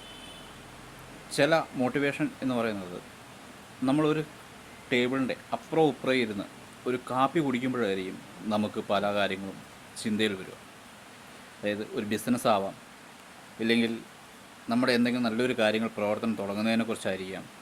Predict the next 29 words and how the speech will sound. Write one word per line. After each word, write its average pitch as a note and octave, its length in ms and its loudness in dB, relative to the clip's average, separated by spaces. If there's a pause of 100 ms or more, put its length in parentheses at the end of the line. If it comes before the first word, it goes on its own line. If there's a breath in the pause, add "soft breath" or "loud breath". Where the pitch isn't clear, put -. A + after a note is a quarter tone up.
(480)
ഒരു C#3 160 2
ന-, C3 260 6
എന്ത്, C3+ 240 4
അല്ലെങ്കിൽ C#3+ 260 2
നല്ലൊരു C#3+ 260 4
തീരുമാനം D3 440 8
എടുക്കുന്നതിനായിരിക്കാം. G#2+ 640 -2 (760)
രണ്ട് D#3 200 4 (120)
ടേബിളിൻ്റെ, D3 440 6 (480)
അല്ല, G#2 120 0 (120)
ഒരു E3 140 4 (100)
ടേബിളിൻ്റെ C#3+ 440 6 (140)
അപ്പുറവും C#3+ 320 2
ഇപ്പുറവും B2+ 260 2
ഇരിക്കുമ്പോൾ A#2 400 2 (520)
നമ്മൾ A#2 240 2
സംസാരിക്കുമ്പോൾ A2+ 600 0 (600)
നമുക്ക് C3 260 4
വരുന്ന A#2+ 180 2 (120)
ആശയങ്ങളാണ്, A#2+ 600 4 (1080)
എന്താ A2+ 160 4
പറയുക, A2 440 0
ഒരു G2+ 120 -2 (100)
ചായ A2 260 6
കുടിക്കുമ്പോൾ G#2 380 -2 (640)
ഉണ്ടാകുന്നത്. F2+ 400 -2 (400)
അങ്ങനെ A2+ 260 2
പല A2+ 180 6
പല B2 120 2